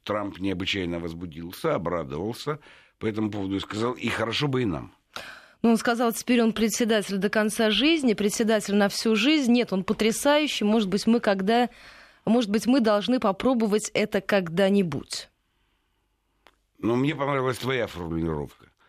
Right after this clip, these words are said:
Speaker 2: «Надо бы и
Speaker 1: Да,
Speaker 2: мне».
Speaker 1: «Надо бы и мне», да. Я даже предлагаю такой хэштег запустить. Да, есть «Me too», да, там, «Я тоже». Ну, хорошо, «Надо бы и мне»,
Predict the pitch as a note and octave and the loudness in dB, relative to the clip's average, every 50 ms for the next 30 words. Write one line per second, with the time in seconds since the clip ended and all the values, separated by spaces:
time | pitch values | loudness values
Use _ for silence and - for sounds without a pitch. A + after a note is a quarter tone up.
0 | _ _ G3 G#3+ A3 A3 A3 F#3 A3+ A3 G3+ F#3 D#3+ C#3+ A#2 - - - - - | _ _ 0 2 2 0 0 0 2 4 4 4 2 2 0 -4 -6 -14 -10 -4
1 | G#2 A#2 B2 B2 A#2+ C3 A#2+ C3 C3+ C3+ C3 B2 G#2 F2 D#2+ D2 D#2+ D#2 D2+ G#2+ | -4 -2 -2 -2 -4 -4 -4 -2 -2 -2 -2 -2 -2 -4 -4 -4 -4 -4 -2 -2
2 | A#2+ B2 B2+ C3+ C3+ C3 C#3+ B2+ C3 A#2 C3+ B2+ C3+ C3+ B2+ C3 B2 A#2 A2 G2 | -2 -2 -2 -2 -2 -4 -4 -6 -6 -6 -6 -4 -4 -2 -2 -2 -2 -4 -4 -4
3 | B2 B2 B2 A2+ - - - - - _ _ _ - - - B2 B2+ A2 - - | -2 -2 -2 -2 -4 -8 -16 -20 -20 _ _ _ -14 -8 -4 -4 -2 -2 -4 -4
4 | - A#2 F#2+ D#2 D2+ E2 D#2 - - D2+ D2 - - - - - - - - D#2+ | -4 -4 -4 -4 -6 -6 -6 -6 -8 -12 -12 -12 -14 -16 -18 -18 -20 -20 -20 -20
5 | - D2 E2+ G2 G2 G2+ G#2 G#2+ A#2 C#3 D3 - A#2+ A#2 A#2+ C#3 E3 E3+ C#3 - | -16 -14 -12 -10 -4 -2 0 0 0 0 -2 -2 -2 0 0 2 0 -2 -4 -8
6 | - G2+ G2 F#2 D#2+ E2+ F2 G#2 A2 - - - C#2 B1+ G1+ G1+ G1+ G1+ G1+ G1+ | -8 -6 -6 -6 -4 -4 -4 -4 -4 -6 -10 -16 -18 -18 -20 -20 -20 -20 _ _
7 | G1+ G1+ G1+ _ _ - - _ _ _ _ _ _ _ - E2+ A2 A#2+ - - | _ _ _ _ _ -20 -20 _ _ _ _ _ _ _ -4 -4 -4 -4 -4 -6
8 | F2 E2 D#2+ C#2+ B1+ B1 A#1+ A#1+ C#2+ G#2 B2+ B2+ - B2 A2 A2+ - - C#2+ F#2 | -8 -6 -6 -6 -8 -10 -10 -8 -4 -4 -4 -4 -4 -4 -4 -4 -6 -4 -4 -2
9 | B2 D3 D3+ C#3+ B2 A#2 A#2 G#2+ F#2+ F2+ D#2 C#2 C#2 B1+ | -2 -2 -2 -4 -2 0 0 0 0 0 -2 -4 -6 -10